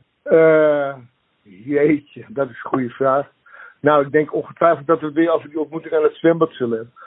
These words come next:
Alhoewel ik betwijfel of hij zich, hij zich daar iets van kan herinneren. Ik denk het niet natuurlijk. Eh, wat ik hem zou willen vragen, ja, jeetje, mina.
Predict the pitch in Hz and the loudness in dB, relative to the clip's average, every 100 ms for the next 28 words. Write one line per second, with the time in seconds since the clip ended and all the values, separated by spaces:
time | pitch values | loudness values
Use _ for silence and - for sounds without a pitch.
0 | - - 127 131 127 117 - 104 131 127 | -14 -4 2 4 2 0 -12 -2 2 2
1 | 120 120 123 120 - 120 131 131 120 113 | 0 -4 0 -2 -2 -12 -6 -6 -6 -8
2 | 117 127 123 120 117 117 113 113 117 _ | -8 -8 -6 -6 -4 -6 -6 -10 -16 _
3 | _ - - - 113 110 107 120 117 110 | _ -20 -20 -4 0 0 2 2 4 2
4 | - 110 104 _ - - - - - - | 2 2 0 _ -20 -20 -20 -20 -14 0
5 | 185 147 143 143 135 147 117 143 165 151 | 4 6 6 4 4 0 0 0 0 2
6 | 147 143 135 - 139 135 147 - 120 131 | 2 2 -2 0 2 4 2 -2 -6 -2
7 | 131 127 120 131 131 127 110 113 120 120 | -2 -4 -8 -8 -8 -10 -12 -12 -10 -6
8 | 127 110 | -6 -8